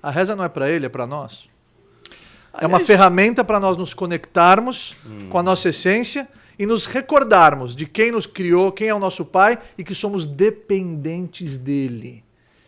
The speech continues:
Speaker 1: E que sem a vontade dele nós não damos um passo sequer.
Speaker 3: Qual é a visão do judaísmo? Agora você me lembrou um assunto muito importante. Qual é a visão do judaísmo sobre o no-, o nosso poder pessoal de decisão?
Speaker 1: Sim.
Speaker 3: Até onde Deus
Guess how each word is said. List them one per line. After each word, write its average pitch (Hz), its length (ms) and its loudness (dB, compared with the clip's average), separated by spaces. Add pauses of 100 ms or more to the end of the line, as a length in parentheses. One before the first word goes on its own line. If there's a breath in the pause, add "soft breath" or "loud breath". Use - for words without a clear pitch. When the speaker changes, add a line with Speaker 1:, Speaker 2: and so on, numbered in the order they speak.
Speaker 1:
E 165 80 -8
que 185 120 -8
sem 185 480 -2
a 165 80 2
vontade 165 520 -2
dele 165 340 0
nós 165 160 -6
não 160 120 -8
damos 160 260 -8
um 180 120 -8
passo 151 400 -6
sequer. - 460 -16 (360 loud breath)
Speaker 3:
Qual 220 120 0
é 285 40 4
a 285 40 4
visão 175 300 -4
do 147 120 -4
judaísmo? 104 760 -6 (200)
Agora 104 220 -6
você 123 140 -10
me 95 380 -10
lembrou 98 280 -8
um - 20 -10
assunto 104 240 -16
muito 113 300 -8
importante. - 460 -14
Qual - 140 -4
é - 40 0
a - 20 -10
visão 170 220 -6
do 139 100 -6
judaísmo 107 680 -6 (440 soft breath)
sobre 123 760 -8 (420)
o 131 120 -10
no-, 127 220 -10
o 127 120 -10
nosso 147 300 -8
poder 131 480 -6
pessoal 131 360 -8
de 120 120 -10
decisão? 113 500 -8
Speaker 1:
Sim. - 200 -14
Speaker 3:
Até 110 240 -2
onde 147 280 -4
Deus 151 580 -4